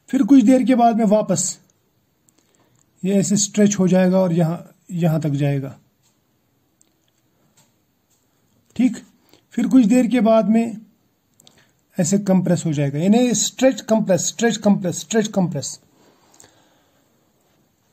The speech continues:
अब बॉन्ड लेंथ ना तो हम ये लेंगे, ये कम वाली, ना ये ज्यादा ले-, वाली लेंगे, बल्कि क्या लेते हैं, इन, इनका एवरेज लेते हैं, यानी एक इक्विलिब्रियम डिस्टेंस लेते हैं। समझ में आया ना? वरना ये मॉलिक्यूल क्या करता है, ये ऐसे करते रहता है,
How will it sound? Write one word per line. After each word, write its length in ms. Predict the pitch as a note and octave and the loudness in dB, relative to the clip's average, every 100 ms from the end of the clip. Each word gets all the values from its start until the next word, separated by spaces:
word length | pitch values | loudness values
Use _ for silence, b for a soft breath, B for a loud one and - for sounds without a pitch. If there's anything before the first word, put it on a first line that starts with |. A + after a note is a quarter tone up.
| _ | _
अब 360 | A#3 A3+ G3+ F#3+ B - | -2 -2 -4 -12 B -4
बॉन्ड 440 | C#3 F3 B3 C#4+ | 0 2 4 4
लेंथ 180 | C#4 C#4 B3+ A#3 | 4 4 2 2
ना 160 | A#3+ | 2
तो 140 | A#3+ A3+ | 2 2
हम 180 | A#3+ | 4
ये 180 | G#3+ A#3+ | 4 4
लेंगे, 260 | A3+ A3+ G#3+ | 6 6 6
ये 120 | G3+ | 4
कम 280 | - G#3 A3 | 4 2 4
वाली, 240 | G#3+ G#3 | 4 4
ना 120 | G3+ | 4
ये 160 | G#3 G#3 | 6 6
ज्यादा 280 | D#3+ F#3+ F#3+ | 4 4 2
ले-, 420 | D#3+ F3 E3+ - | 2 0 -4 -2
वाली 180 | E3 D#3 | 0 2
लेंगे, 220 | D#3 D3 | 2 2
बल्कि 240 | C#3+ A#3+ | 2 0
क्या 160 | G#3 C4 | 2 2
लेते 220 | A#3+ G#3 | 2 0
हैं, 60 | C4 | 4
इन, 400 | B3+ B3+ C4 - | 6 6 4 -2
इनका 240 | B3 A#3 B3+ | -2 0 0
एवरेज 440 | A3+ A3+ A3 F#3+ | 0 2 4 4
लेते 240 | D3+ D3 D#3+ | 2 0 2
हैं, 80 | |
यानी 140 | F3 G#3 | 4 4
एक 320 | A#3 A3+ A3 | 2 -2 0
इक्विलिब्रियम 500 | C4 B3+ G3+ F#3 E3 | 0 2 2 4 2
डिस्टेंस 440 | D3 - D#3+ D3 | 0 -2 -4 -4
लेते 260 | D3+ C#3+ D3+ | -4 -4 -6
हैं। 140 | A#2 - _ _ _ _ _ _ _ _ _ _ _ _ _ | -10 -16 _ _ _ _ _ _ _ _ _ _ _ _ _
समझ 240 | - F3+ F3+ | -8 -4 0
में 80 | F3+ | 2
आया 80 | |
ना? 320 | G3 A#3+ G#3 - b b b b - | 2 0 -6 -12 b b b b -4
वरना 180 | F3+ A#3+ | -2 2
ये 120 | B3+ | 4
मॉलिक्यूल 560 | G#3 C4 B3+ G#3 C4 | 4 4 2 0 0
क्या 140 | G#3+ G3+ | 2 2
करता 280 | G3 - F#3 | 0 -2 -2
है, 140 | F#3+ | 0
ये 140 | F#3 | 0
ऐसे 300 | A3 A3 G#3+ | 2 0 0
करते 260 | G#3 D#3+ D#3+ | 0 -2 -2
रहता 200 | D3 D3 | -4 -6
है, 140 | C3+ | -10